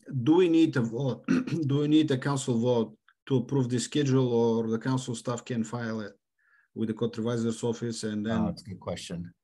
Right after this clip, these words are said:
Speaker 1: Uh, we, when we are modifying,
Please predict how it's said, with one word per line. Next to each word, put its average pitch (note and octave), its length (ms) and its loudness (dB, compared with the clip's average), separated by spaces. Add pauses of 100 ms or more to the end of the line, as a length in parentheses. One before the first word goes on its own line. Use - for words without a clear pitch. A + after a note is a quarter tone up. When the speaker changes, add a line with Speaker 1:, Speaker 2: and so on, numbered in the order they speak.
(480)
Speaker 1:
Uh, A#2 380 -2
we, C3 600 4 (140)
when C3+ 460 6
we F3+ 140 8
are E3 100 2
modifying, D#3 760 2